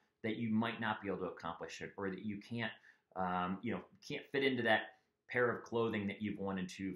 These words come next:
for all these years, or you can't make that annual income that you've always dreamed about, or you can't,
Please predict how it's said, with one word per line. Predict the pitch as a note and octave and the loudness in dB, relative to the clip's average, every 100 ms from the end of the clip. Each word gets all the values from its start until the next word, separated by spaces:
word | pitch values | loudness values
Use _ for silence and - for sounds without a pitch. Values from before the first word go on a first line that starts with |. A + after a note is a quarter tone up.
| - | -4
for | F2 | -4
all | E2+ F#2 | 0 0
these | F2+ E2 | 0 -2
years, | E2+ E2+ - | -4 -4 -4
or | A2 | -2
you | B2+ | -2
can't | - C#3 C#3 B2 | -4 -6 -6 -2
make | B2 B2+ | -2 0
that | A2+ G2 - | 2 0 0
annual | A#2+ A#2+ A#2 G#2+ - | 0 2 4 2 0
income | B2 B2 - G2 G2 F#2+ | -4 -4 -4 -2 0 -2
that | G2 | -2
you've | G2+ | -8
always | - G#2 F#2+ F2+ | -4 -2 0 -2
dreamed | - F#2+ F#2+ F#2 | -4 -4 -2 0
about, | F2 F2 E2+ - | 0 2 0 0
or | G#2+ | -2
you | G2+ | -2
can't, | F#2+ C3 C3 | -4 -2 0